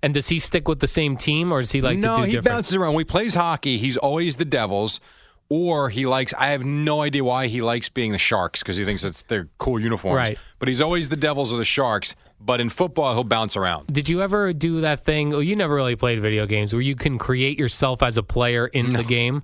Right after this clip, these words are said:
Speaker 2: I don't even know how to do that.
Speaker 1: Oh, that's so great. Me and my friend used to do it, where I would make myself, uh, the quarterback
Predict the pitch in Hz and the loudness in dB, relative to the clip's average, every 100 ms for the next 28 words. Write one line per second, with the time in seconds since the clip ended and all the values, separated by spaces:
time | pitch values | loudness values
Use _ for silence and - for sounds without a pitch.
0 | - 107 101 90 92 90 87 78 80 98 | -4 -2 0 0 0 0 0 -4 -2 0
1 | 107 107 110 131 113 107 101 107 131 131 | 2 2 0 0 2 0 0 0 0 0
2 | 117 123 117 107 117 107 104 107 110 117 | 2 2 2 0 0 0 0 0 2 2
3 | 120 117 117 117 - 120 110 - 123 110 | 2 2 0 0 0 0 0 0 0 0
4 | 104 - 107 104 - - _ 110 - 143 | 0 0 2 0 -2 -12 _ -4 0 0
5 | 123 95 87 - | 0 0 -2 -4